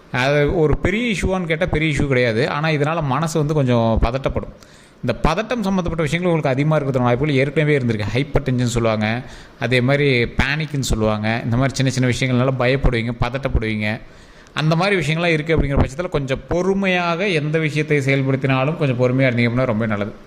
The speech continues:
போலீஸ் கேஸு, கோர்ட்டு, தேவையில்லாத வம்பு வழக்கு, தேவையில்லாதவங்ககிட்ட பகை, ஸ்ட்ரேஞ்சர், புது உறவுகள்னால தேவையில்லாத டென்ஷன், ஏற்கனவே இருக்கக்கூடிய குடும்பத்துல அது இதையும் சொல்லிட்டு தேவையில்லாத சின்ன சின்ன கலவரங்கள்,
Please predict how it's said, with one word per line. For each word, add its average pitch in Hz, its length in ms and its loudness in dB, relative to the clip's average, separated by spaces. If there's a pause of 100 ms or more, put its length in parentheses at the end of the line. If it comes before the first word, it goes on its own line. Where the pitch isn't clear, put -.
(720)
போலீஸ் 147 400 2
கேஸு, 131 280 0
கோர்ட்டு, 131 440 2 (1080)
தேவையில்லாத 143 520 2
வம்பு 131 240 0
வழக்கு, 123 480 0 (1500)
தேவையில்லாதவங்ககிட்ட 139 920 2
பகை, 127 320 -2
ஸ்ட்ரேஞ்சர், 143 640 2
புது 151 440 2
உறவுகள்னால 135 540 0
தேவையில்லாத 127 460 0
டென்ஷன், 117 460 -2 (500)
ஏற்கனவே 135 360 2
இருக்கக்கூடிய 131 300 0
குடும்பத்துல 131 460 2
அது 127 160 0
இதையும் 123 220 0
சொல்லிட்டு 120 320 2
தேவையில்லாத 120 380 0
சின்ன 117 180 0
சின்ன 117 360 2
கலவரங்கள், 117 500 0